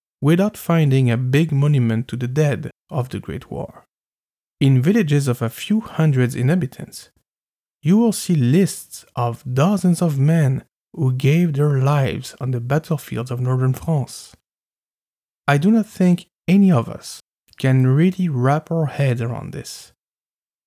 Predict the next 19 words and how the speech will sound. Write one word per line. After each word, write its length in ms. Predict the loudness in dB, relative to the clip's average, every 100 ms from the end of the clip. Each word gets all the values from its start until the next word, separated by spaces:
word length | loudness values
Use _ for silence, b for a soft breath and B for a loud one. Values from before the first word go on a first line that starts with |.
| _ _ _ _ _
It's 260 | -4 -4
beyond 560 | -4 0 2 2 0 0
common 320 | 2 2 2
comprehension, 1040 | 0 -2 -2 -2 0 0 0 -2 -8 -14 -18 _ _ _ _ _ _ _ -2
and 160 | 2 4
it 140 | 2
informed 720 | 0 -2 0 2 2 0 -4 _ _ 2
everything 720 | 2 4 0 -2 -8 -8 -12 _
that 160 | -10 -10
happened 420 | -6 -6 -4 -4
to 80 | -6
France 440 | -6 -2 0 -2 -8 _ _ _ 2
and 220 | 4 4
the 60 |
French 280 | 2 -2 -4
army 440 | -4 -2 -2 -4 -10 _ _ _ _
in 140 | -4
the 100 | 0
next 480 | 0 0 -2 -10 -20